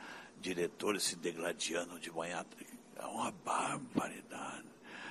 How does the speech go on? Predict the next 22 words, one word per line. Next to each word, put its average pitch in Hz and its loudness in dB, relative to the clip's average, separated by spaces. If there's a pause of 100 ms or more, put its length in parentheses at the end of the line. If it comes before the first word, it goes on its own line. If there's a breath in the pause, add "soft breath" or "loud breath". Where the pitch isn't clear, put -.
(160 soft breath)
De - -8
vez 101 0
em 98 -2
quando 113 6
eu 104 8
encontro 107 2
o 92 -4
presidente 98 0
desses 95 2
clubes 104 -2
e 98 -8
diz, 107 -4
"Escu-, - 0
como 107 0
é 117 4
que - 0
você 170 8
resiste - 0
a 104 -2
uma - -6
coisa 104 -2 (140)
dessa? 110 0